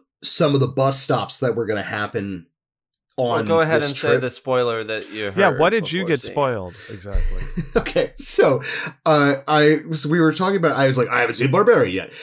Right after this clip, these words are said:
Speaker 1: And the gentleman I was talking to literally was like, "Oh, yeah, no, no, no, man. Like, I mean, for a bunch of, uh, inbreds in a basement, I think it's, uh, you know, I, I think that's, like, it's a, it's a, it's a solid one." I was like,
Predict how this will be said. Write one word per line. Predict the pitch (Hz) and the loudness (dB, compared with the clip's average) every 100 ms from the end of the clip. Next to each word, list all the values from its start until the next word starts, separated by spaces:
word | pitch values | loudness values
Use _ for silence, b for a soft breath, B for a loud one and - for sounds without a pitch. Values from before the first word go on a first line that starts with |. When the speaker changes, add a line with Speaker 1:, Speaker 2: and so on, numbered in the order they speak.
| B - | B 0
Speaker 1:
And | 156 147 139 | 4 4 4
the | 135 | 4
gentleman | 131 165 170 151 | 4 2 4 4
I | 139 | 2
was | 131 | 2
talking | 160 170 180 131 98 | 0 0 0 -4 -4
to | - 92 101 B B - | -4 -4 -6 B B 2
literally | 143 151 151 | 4 6 6
was | 143 | 4
like, | 143 143 | 2 0
"Oh, | - 311 | 0 2
yeah, | 311 311 277 | 4 4 4
no, | 226 240 | 6 8
no, | 233 | 8
no, | 226 | 6
man. | 165 165 190 | 6 4 4
Like, | 160 139 | 2 2
I | 156 | 2
mean, | 165 147 | 2 2
for | 165 | 0
a | 143 | 2
bunch | 180 190 | 2 2
of, | 165 135 135 | 2 2 0
uh, | 143 131 | 2 2
inbreds | 151 170 156 143 135 | 2 2 2 2 2
in | 131 | 0
a | |
basement, | 117 135 190 117 104 - | 2 2 2 -2 -4 -4
I | 123 | -4
think | 117 139 127 | 0 -2 0
it's, | 127 120 - | -2 -2 -2
uh, | 127 120 117 113 113 | 0 2 2 2 2
you | 139 127 | 2 4
know, | 117 117 | 2 2
I, | 120 123 - | 0 -2 -6
I | 127 | -4
think | 143 135 | -4 -2
that's, | 135 135 131 | -2 -2 -2
like, | 127 | -2
it's | 131 131 | -2 -2
a, | |
it's | 127 131 135 | -2 -2 -2
a, | 127 | -2
it's | 127 135 | -4 -2
a | 135 | 0
solid | 160 175 131 | 2 2 2
one." | 92 78 - | -2 -8 -2
I | |
was | 139 143 | 0 2
like, | 131 | 0